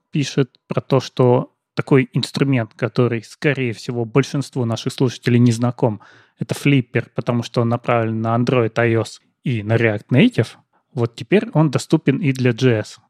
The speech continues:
Фактически это такая штука, которая запускается у вас в системе, подключается к вашему приложению. Ну, в случае Android или I O S это готовые у нас есть шины для отладки, A D B и I D B.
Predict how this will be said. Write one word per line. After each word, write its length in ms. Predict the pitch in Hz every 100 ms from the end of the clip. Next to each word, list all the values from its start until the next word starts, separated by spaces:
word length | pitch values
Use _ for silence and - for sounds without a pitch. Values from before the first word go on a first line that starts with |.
| _ _
Фактически 1080 | - - 262 - 196 - 170 160 143 131 139
это 180 | 156 160
такая 360 | 151 - 139 117
штука, 480 | - 123 - 170 -
которая 340 | - 151 151 135
запускается 680 | 139 - - 147 120 - 135
у 40 |
вас 200 | 127 120
в 80 | -
системе, 640 | - 131 - 120 120 156 - _ _ _
подключается 680 | - - 147 - 147 127 135
к 140 | -
вашему 320 | 143 143 - 127
приложению. 840 | - 123 117 113 117 151 165 139
Ну, 200 | 160 196
в 60 | 135
случае 340 | 143 123 131
Android 480 | 131 143 143 120 117
или 220 | 117 113
I 140 | 117 120
O 100 | 117
S 160 | -
это 340 | 117 - 110 104 - - _ _
готовые 500 | 127 131 139 113 113
у 40 | 117
нас 240 | 117 -
есть 140 | 120
шины 400 | - - 127 110
для 200 | 110 117
отладки, 460 | 113 151 254 - 202
A 120 | 143
D 160 | 120 139
B 160 | 127
и 200 | 139 123
I 160 | 120 117
D 140 | 110
B. 240 | 117 120